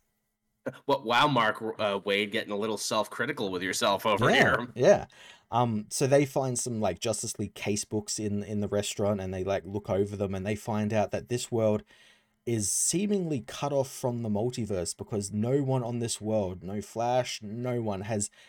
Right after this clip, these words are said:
Speaker 2: had any interaction with any parallel worlds or the multiverse at all.
Speaker 1: Well, except for when Joshua Williamson sent his characters there that one time, but I'm guessing Mark <laughs> Waid doesn't
Speaker 2: Nah,
Speaker 1: count
Speaker 2: that
Speaker 1: that
Speaker 2: didn't,
Speaker 1: time.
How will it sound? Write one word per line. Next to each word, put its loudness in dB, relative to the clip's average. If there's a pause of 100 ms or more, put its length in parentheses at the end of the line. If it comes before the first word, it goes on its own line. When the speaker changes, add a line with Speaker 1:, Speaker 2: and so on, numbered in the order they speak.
(160)
Speaker 2:
had 0
any 2
interaction -2
with 2
any -2
parallel 0
worlds 0
or -2
the -4
multiverse -6
at -2
all. -4 (720)
Speaker 1:
Well, 8
except 2
for 2
when 2
Joshua 2
Williamson 0
sent 0
his -4
characters 0
there 0
that -2
one -4
time, 0
but 0
I'm 0
guessing -2
Mark 0
<laughs> -12
Waid 6
doesn't 4
Speaker 2:
Nah, 6
Speaker 1:
count 10
Speaker 2:
that 8
Speaker 1:
that 8
Speaker 2:
didn't, 6
Speaker 1:
time. 4